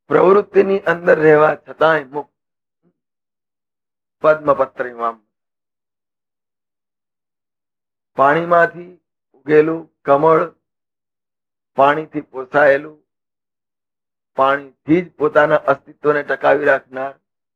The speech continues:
અને પાણીની અંદર જ પાછું વિલીન થઈ જવાનું, છતાંય પોતાના અસ્તિત્વ સુધી પાણીના એક બૂંદને પણ સ્પર્શ ન થવા.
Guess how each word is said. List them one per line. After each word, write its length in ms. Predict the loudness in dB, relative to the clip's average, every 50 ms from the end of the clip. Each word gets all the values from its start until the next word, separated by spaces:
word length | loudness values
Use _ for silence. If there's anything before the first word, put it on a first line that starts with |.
| _ _ _ _ _ _ _ _ _ _ _ _ _ _ _ _ _ _ _ _ _ _ _ _ _ _ _ _ _ _ _ _ _ _ -6
અને 180 | -2 -2 -2
પાણીની 480 | -2 0 0 0 0 0 -4 -6 -8 -12
અંદર 240 | -10 -2 0 0 0 0
જ 60 | -2 0
પાછું 320 | 0 0 0 0 -2 -6
વિલીન 300 | -4 -2 -2 -2 -4 -4 -8
થઈ 140 | -10 -8 -2
જવાનું, 480 | 0 2 2 2 0 0 -4 -10 _ _ -10 -8
છતાંય 360 | -4 0 0 0 0 -2 -10 _ _ _ _ _ _ _ _ _ _ _ _ _ _ _ _ _ _ _ _ _ _ _ _ _ _ _ _ _ _ _ _ _ _ _ _ _ _ _ _ _ _ _ _ _ -2
પોતાના 560 | 2 2 4 4 4 2 4 4 2 0 0 0
અસ્તિત્વ 600 | -2 -2 -2 0 -2 -2 -2 -2 _ -2 -2 -2
સુધી 400 | -2 -2 -10 -16 -16 -20 _ _ _ _ -4
પાણીના 460 | 0 0 0 -2 -2 -4 -2 -2 -2
એક 240 | 0 2 0 0 0
બૂંદને 440 | _ -8 -8 -8 -4 -2 -2 0 0
પણ 220 | 0 0 -4 -4 -4
સ્પર્શ 420 | _ _ -2 -2 -2 -2 -2 _ -10
ન 80 | -10 -10
થવા. 280 | -10 -10 -20 -20 _